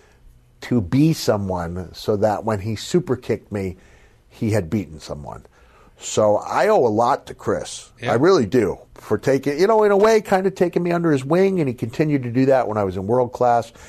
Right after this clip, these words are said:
Speaker 1: And you're right, he is a guy that has largely been forgotten and probably not enough credit is given to him.
Speaker 2: When we think about the super kick, too, it, it was really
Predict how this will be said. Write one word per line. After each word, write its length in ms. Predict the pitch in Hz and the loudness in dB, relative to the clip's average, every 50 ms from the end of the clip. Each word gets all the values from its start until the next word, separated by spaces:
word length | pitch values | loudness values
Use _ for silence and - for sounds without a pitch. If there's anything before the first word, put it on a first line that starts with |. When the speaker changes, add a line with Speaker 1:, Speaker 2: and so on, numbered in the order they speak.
| - - - - - | -20 -20 -20 -8 -4
Speaker 1:
And 180 | 123 123 120 120 | -2 -2 0 2
you're 80 | 120 | 2
right, 240 | 120 127 120 95 - | 4 4 4 2 0
he 140 | 101 113 123 | 0 0 2
is 120 | 127 120 | 2 2
a 80 | 123 117 | 2 0
guy 380 | 98 110 110 107 107 101 101 98 | 0 2 2 2 4 2 2 2
that 180 | 101 98 85 | 2 0 0
has 320 | 76 82 101 101 95 82 92 | -2 -2 0 0 -2 0 0
largely 340 | 101 101 104 101 87 104 | 2 2 2 2 0 -2
been 220 | 92 90 98 92 90 | -2 -2 -2 -4 -4
forgotten 640 | - 90 82 98 98 95 92 - - 90 92 90 90 | -8 -4 -2 0 0 0 -2 -4 -8 -10 -12 -10 -10
and 220 | 87 87 85 - | -10 -10 -12 -14
probably 640 | - - 104 101 101 90 98 95 85 98 98 92 90 | -6 -2 0 0 0 0 -2 -2 0 0 0 0 0
not 220 | 95 98 92 90 | -2 -2 -2 -2
enough 340 | 92 87 87 92 87 - - | -4 -6 -6 -8 -10 -10 -6
credit 300 | - 101 92 87 80 - _ - | -4 -2 -2 -2 -4 -10 _ -16
is 160 | - 80 78 | -16 -16 -12
given 240 | 76 92 80 78 78 | -10 -10 -10 -10 -14
to 80 | - - | -16 -18
him. 100 | - - _ _ _ _ _ _ _ _ _ _ _ - - - - _ | -20 -20 _ _ _ _ _ _ _ _ _ _ _ -20 -20 -20 -20 _
Speaker 2:
When 120 | - 175 202 | -2 0 0
we 60 | 202 | 2
think 220 | 190 240 240 214 | 2 2 0 2
about 180 | 180 151 127 - | 2 0 -2 -2
the 80 | - 117 | -4 -6
super 340 | - - 156 151 - 131 | -6 -6 -6 -6 -6 -8
kick, 300 | 123 - 131 110 92 - | -6 -6 -6 -8 -8 -10
too, 480 | - - 139 131 123 110 98 92 90 - | -8 -4 -2 -2 -2 -2 -6 -10 -14 -14
it, 240 | - 127 131 123 - - | -14 -14 -14 -14 -12 -14
it 120 | 143 120 | -14 -12
was 220 | 110 120 120 - 165 | -12 -12 -14 -4 0
really 460 | 175 196 180 139 120 110 104 - | 0 2 2 2 0 -2 -4 -10